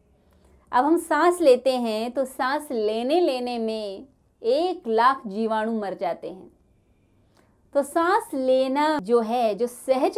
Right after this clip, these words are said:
काम है, जो नेचुरल प्रोसीजर है, उसमें भी पाप हो गया। तो जीवन जितना भी जिया जाता है, पाप और पुण्य बंधे बंधे आते हैं। अब क्या किया जाए?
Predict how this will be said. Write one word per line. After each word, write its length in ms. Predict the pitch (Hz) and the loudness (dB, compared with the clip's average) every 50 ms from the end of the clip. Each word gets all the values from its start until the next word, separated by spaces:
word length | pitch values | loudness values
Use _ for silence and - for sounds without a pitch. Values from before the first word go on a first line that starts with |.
| 427 - | -2 0
काम 320 | 294 254 233 220 220 226 | 0 0 0 0 0 -2
है, 240 | 214 202 202 196 185 | -4 -4 -4 -6 -2
जो 120 | 185 247 247 | -2 -2 -2
नेचुरल 640 | 233 220 220 214 214 208 226 226 - - 392 415 | 0 -2 -4 -4 -4 -4 -6 -6 -6 -4 -4 -4
प्रोसीजर 540 | 403 415 302 254 254 - 233 214 196 214 208 | -2 0 -2 -2 -2 -4 -6 -4 -2 -2 -2
है, 220 | 214 208 175 175 - - _ _ _ _ _ _ _ _ - | -2 -4 -8 -10 -12 -18 _ _ _ _ _ _ _ _ -14
उसमें 380 | - 185 - - 214 214 220 208 | -14 -14 -10 -6 -4 -4 -2 -2
भी 120 | 240 294 | -2 -2
पाप 280 | 294 311 285 285 277 - | 0 0 0 0 0 -2
हो 100 | 277 269 | -2 -2
गया। 260 | 240 262 262 269 285 285 - _ _ _ _ _ _ _ _ _ _ _ _ _ _ _ _ _ _ _ _ _ _ _ _ _ _ _ | -2 -2 -4 -6 -10 -16 -20 _ _ _ _ _ _ _ _ _ _ _ _ _ _ _ _ _ _ _ _ _ _ _ _ _ _ _
तो 60 | - 320 | -4 -2
जीवन 600 | 269 247 247 285 311 330 330 392 427 466 427 - | -2 0 2 4 6 6 6 4 2 2 0 0
जितना 420 | - 262 247 254 - 294 330 339 | -2 -4 -6 -2 0 0 2 2
भी 180 | 330 320 359 349 | 4 4 4 2
जिया 300 | 254 233 254 254 247 247 | 2 2 2 2 2 4
जाता 360 | 233 233 220 208 208 - 226 214 | 2 0 0 0 0 0 0 2
है, 500 | 214 202 202 208 208 220 214 196 185 190 202 226 - _ _ _ _ | 2 0 -2 -2 -2 -2 -2 -6 -8 -12 -16 -20 -20 _ _ _ _
पाप 420 | 226 220 240 269 311 339 330 339 294 | 0 0 2 0 0 -2 -2 -2 -2
और 160 | 269 240 220 220 - _ | -2 -2 -4 -6 -8 _
पुण्य 480 | 247 247 254 262 262 240 214 190 190 185 - _ - | -4 -4 -2 -2 -4 -4 -6 -8 -12 -14 -18 _ -12
बंधे 320 | 202 185 190 190 220 269 294 | -10 -10 -6 -4 -2 -2 -2
बंधे 380 | 220 - 196 190 180 208 226 226 | -2 -4 -6 -6 -4 -2 -2 -2
आते 300 | 196 175 175 - 165 175 | -4 -6 -8 -10 -10 -10
हैं। 160 | 190 185 - - _ _ _ _ _ _ _ _ _ _ _ _ _ _ _ _ _ _ _ - | -10 -14 -18 -20 _ _ _ _ _ _ _ _ _ _ _ _ _ _ _ _ _ _ _ -2
अब 80 | 285 294 | -2 -2
क्या 260 | - - 359 381 392 | 2 4 4 4 4
किया 280 | - - 320 330 294 277 | 4 4 6 6 6 6
जाए? 320 | 233 254 262 262 254 240 | 4 4 4 4 2 0